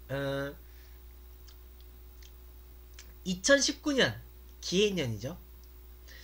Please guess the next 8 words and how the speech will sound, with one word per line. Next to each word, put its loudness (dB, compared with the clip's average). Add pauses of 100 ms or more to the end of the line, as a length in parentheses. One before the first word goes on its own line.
(440)
기해년은 2 (460)
이 0
가톨릭적으로서도 2
굉장히 -4
사실 -2 (400)
역사가 4
좀 -4
깊은 -2